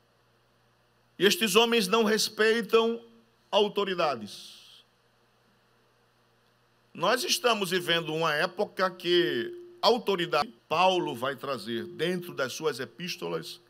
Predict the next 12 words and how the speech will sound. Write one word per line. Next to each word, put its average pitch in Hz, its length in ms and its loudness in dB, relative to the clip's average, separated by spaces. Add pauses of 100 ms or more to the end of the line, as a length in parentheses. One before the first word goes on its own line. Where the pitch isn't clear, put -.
(960)
o 202 100 -6
que 247 300 -4
é 262 40 0
autoridade. 165 840 0 (1600)
Romanos 240 640 4
capítulo 208 880 2 (1300)
treze, 165 720 0 (1300)
versículos 175 680 -2
de 185 160 -4
um 196 260 -4
a 175 80 0
sete. - 680 -8